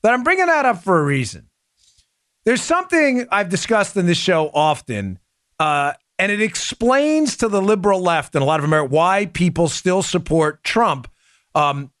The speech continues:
despite the left's relentless attacks on this guy, what he describes as partisan bull. You get the rest. And shockingly, the answer,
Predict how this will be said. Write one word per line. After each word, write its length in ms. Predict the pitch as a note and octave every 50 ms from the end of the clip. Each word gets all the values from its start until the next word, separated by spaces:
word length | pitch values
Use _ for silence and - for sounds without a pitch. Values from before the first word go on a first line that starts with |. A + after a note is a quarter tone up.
| _ _ -
despite 680 | F#3+ F#3 E3 - - - - G#3+ G#3 A3+ A3+ A3 -
the 100 | - G3 F3+
left's 320 | F3 E3+ E3 D#3 - -
relentless 520 | D#3+ D3+ D3 D3+ D#3+ D#3 - D#3+ C#3 -
attacks 420 | E3 C#3+ - F#3 F3+ G3 F#3+ - -
on 120 | D#3 C#3
this 140 | C3+ B2+ -
guy, 220 | - D#3+ C#3+ C#3+
what 100 | C#3+ C#3+ D3
he 100 | F3 F3+
describes 500 | D#3+ C#3+ - - D#3+ C#3+ C#3 C3+ A2+ C3
as 80 | B2+ -
partisan 540 | - - D3 C#3 C#3+ C#3 - - C#3+ B2 A2
bull. 380 | A#2 D3+ D#3 C#3 A#2 A2 - _ _ _ _
You 140 | - B2 B2
get 180 | A2+ B2+ G#2+ -
the 100 | G#2 G2
rest. 380 | A#2+ A2 E2 - - - _ _ _ _ _ _ _ _ _ _ _ _ _ _ _ _ _ _ _ _ _ _ _ _ - _ _ _ - - - - _ -
And 140 | G#3 A3 F3
shockingly, 640 | - - D4 D#4+ E4+ E4+ - D#4+ C4+ A3 G3+ G3 G3
the 200 | F3+ G3+ A3 G#3
answer, 600 | G3+ A3 A3+ A#3 F#3+ - - D#3 C#3 B2 B2 C3